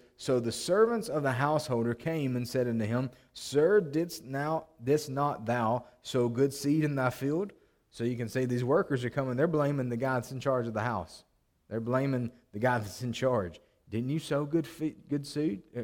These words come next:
good seed into the field?" And what's his response?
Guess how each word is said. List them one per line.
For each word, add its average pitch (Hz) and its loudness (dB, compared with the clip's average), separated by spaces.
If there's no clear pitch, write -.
good 131 -4
seed 175 -4
into 127 -2
the 117 -2
field?" 175 -2
And 101 -2
what's 101 -4
his 104 -6
response? 110 0